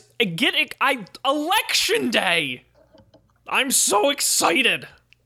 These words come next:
No, I do like election day. I do like voting. I think it's, it's especially exciting because it's an off year. There's <laughs> nothing interesting to vote for this year, and that's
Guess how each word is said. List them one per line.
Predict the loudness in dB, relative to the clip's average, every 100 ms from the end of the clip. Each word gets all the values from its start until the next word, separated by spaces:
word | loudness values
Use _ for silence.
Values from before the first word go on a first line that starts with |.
| _ _ _ _ _ _ -2
No, | 0
I |
do | 2 2
like | 2 2
election | -4 -6 -4
day. | 2
I | 2
do | 4
like | 2 2
voting. | 2 0
I | 0
think | -2 -4
it's, | -2
it's | 0 2 0
especially | 0 -4 0 0 0 -4 -4
exciting | 2 2 2 -2 -12 -4
because | 0 2
it's | 2 2
an | 2 0
off | 2 4 4 0 -16 -10
year. | -4 0 0 -2 -8 _ _ _ _
There's | 2 2 2 0 2
<laughs> |
nothing | 4 4 2 2
interesting | 2 0 -2 -2
to | 2
vote | 2 2
for | 0 0
this | 0 -2
year, | -2 -4
and | -6 -4
that's | -2 -2 -6